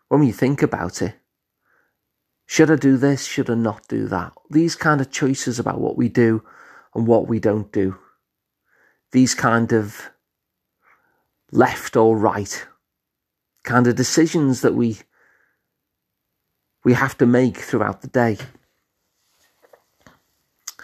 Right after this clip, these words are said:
And in fact, the idea that I'm gonna give to you today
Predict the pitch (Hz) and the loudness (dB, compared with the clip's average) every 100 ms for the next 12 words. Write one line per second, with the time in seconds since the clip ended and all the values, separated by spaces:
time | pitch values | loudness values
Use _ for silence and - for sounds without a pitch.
0 | - - - - _ _ _ 185 196 190 | -20 -20 -20 -20 _ _ _ 2 2 2
1 | - 156 - - - _ _ _ _ _ | 0 -2 -8 -20 -20 _ _ _ _ _
2 | _ _ _ _ _ _ _ - 165 170 | _ _ _ _ _ _ _ -2 0 2
3 | 226 214 196 156 147 139 131 131 131 - | 0 2 2 0 0 -2 -2 -2 -6 -4
4 | 123 120 117 - 135 143 98 | -6 -4 -6 -2 0 0 -4